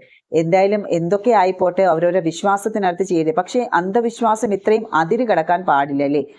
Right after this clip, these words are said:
ആ, വീട്ടിലെ മുഴു പട്ടിണിയാണ് വീട്ടുകാർ. ആ, ഇയാളുടെ ഈ രാജസേനന്റെ ഭാര്യ ആശുപത്രിയിലൊക്കെ ആയിരുന്നു എന്നൊക്കെയായിരുന്നു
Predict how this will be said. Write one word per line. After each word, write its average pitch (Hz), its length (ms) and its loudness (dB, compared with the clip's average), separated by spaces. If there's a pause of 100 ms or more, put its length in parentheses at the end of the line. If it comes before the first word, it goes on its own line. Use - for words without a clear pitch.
(220)
ആ, 151 100 4
വീട്ടിലെ 196 460 2
മുഴു 185 340 0
പട്ടിണിയാണ് 185 680 0
വീട്ടുകാർ. 185 600 0 (260)
ആ, 165 120 2
ഇയാളുടെ 196 400 4
ഈ 180 160 2
രാജസേനന്റെ 190 640 -2
ഭാര്യ 185 380 2
ആശുപത്രിയിലൊക്കെ 196 880 0
ആയിരുന്നു 180 420 2
എന്നൊക്കെയായിരുന്നു 196 580 -2